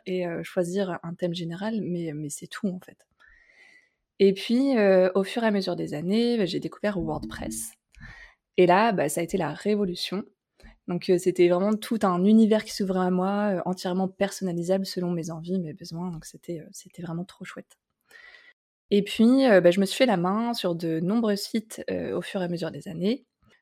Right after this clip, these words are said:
En général, j'en créais un, je le lançais pour pouvoir bloguer sur une thématique, euh, précise. Donc, en général, ça tournait autour de l'écologie ou, ou du féminisme.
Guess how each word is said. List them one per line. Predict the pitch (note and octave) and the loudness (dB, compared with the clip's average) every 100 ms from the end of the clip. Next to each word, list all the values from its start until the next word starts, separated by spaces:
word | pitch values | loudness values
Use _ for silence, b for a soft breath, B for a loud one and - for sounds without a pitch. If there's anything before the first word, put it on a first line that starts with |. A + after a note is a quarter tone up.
| _ - | _ -4
En | F3+ | 0
général, | F#3 F#3 G#3 G#3 | 2 4 2 2
j'en | F#3 | 0
créais | E3+ - E3 F3+ | -4 -2 0 2
un, | G#3+ A3 A3+ A3+ _ | 2 0 -2 -6 _
je | - G#3 | 0 4
le | G3+ | 6
lançais | G3+ A3 G#3 | 4 2 0
pour | F#3+ | -2
pouvoir | - F3+ | -2 -2
bloguer | E3+ F3+ G3 G3+ G#3+ | 0 2 2 4 2
sur | G#3 - E3 | 2 -4 -4
une | E3+ | -2
thématique, | F#3 F3 E3+ - F#3 E3+ | 0 0 -4 -10 -10 -6
euh, | D#3+ | -8
précise. | - D#3+ - A#3 B3 - _ | -8 -10 -4 -4 -4 -8 _
Donc, | E3+ E3+ F#3+ | -6 -2 -2
en | |
général, | F3+ F3+ E3+ F#3 | -2 -2 -2 -4
ça | E3+ | -6
tournait | - E3+ F3 E3+ | -6 -6 -4 -2
autour | D#3 - F3 | -4 -8 -8
de | D#3+ | -6
l'écologie | D#3 D#3+ F3 - E3+ D#3+ E3 F3+ F#3+ | -4 -4 -4 -4 -4 -6 -6 -4 -2
ou, | F3+ D#3+ - | -2 -6 -10
ou | E3+ | -10
du | E3 | -12
féminisme. | - D3+ D#3 G3+ - | -10 -8 -6 -8 -10